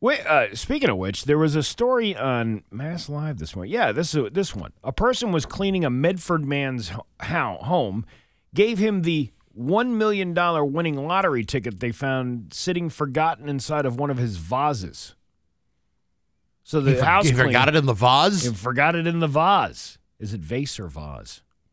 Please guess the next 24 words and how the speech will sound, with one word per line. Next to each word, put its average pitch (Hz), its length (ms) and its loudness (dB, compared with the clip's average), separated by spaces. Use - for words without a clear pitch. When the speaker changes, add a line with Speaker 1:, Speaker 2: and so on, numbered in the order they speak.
Speaker 2:
Well, 113 220 4
if 104 100 2
you 127 60 4
got 147 80 6
a 120 60 4
million 113 260 2
dollars, 104 400 4
it's 90 100 -6
a 92 60 -4
vase. 107 300 6
Speaker 1:
It's 87 100 -2
a 107 60 -6
vase. 87 440 -8
Khalil 180 520 0
Sousa 127 640 -2
of 110 180 -4
Medford 117 480 -2
won 120 320 -2
one 180 240 2
million 165 300 2
dollars 139 340 0
from 131 120 -4
the 120 100 -2
lottery's 123 640 0